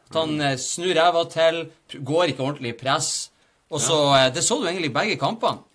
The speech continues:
Speaker 1: og det førte jo til mål i begge kampene, men samtidig, det er jo ikke noe unnskyldning, men samtidig så gjorde han jo også opp for, i begge kampene.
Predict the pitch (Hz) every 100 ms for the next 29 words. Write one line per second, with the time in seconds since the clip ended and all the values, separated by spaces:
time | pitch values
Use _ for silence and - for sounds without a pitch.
0 | _ - 165 - 220 233 151 135 175 175
1 | - 196 233 135 127 117 131 143 113 104
2 | 127 202 175 107 101 _ _ _ - -
3 | 190 190 - 190 127 110 - _ _ 143
4 | 147 143 180 202 254 220 131 110 143 -
5 | 208 240 - 120 117 - 165 131 - _
6 | _ _ - 160 185 165 139 135 147 -
7 | - 240 254 - - - 170 120 107 117
8 | _ _ _ - 262 151 127 110 113 110
9 | 101